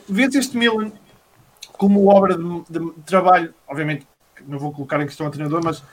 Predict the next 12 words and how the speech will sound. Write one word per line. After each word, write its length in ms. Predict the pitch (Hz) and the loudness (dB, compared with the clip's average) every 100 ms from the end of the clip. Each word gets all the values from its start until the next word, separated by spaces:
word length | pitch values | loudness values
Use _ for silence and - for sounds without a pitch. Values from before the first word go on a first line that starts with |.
| - - | -14 0
parece-te 340 | 180 202 208 | 2 2 2
um 40 | 196 | 4
Milan 340 | 202 190 180 | 6 6 2
que 160 | - 180 | 0 0
é 20 | |
muito 500 | 185 208 202 190 180 | 2 2 0 0 0
alavancado 720 | 180 185 175 165 175 170 160 | 2 2 2 2 4 4 2
na, 180 | 165 160 | -6 -6
na, 220 | 143 160 | -6 -6
no 180 | 160 156 | -4 -6
perfil 360 | - - 170 160 | -8 -4 -2 2
do, 200 | 156 | 2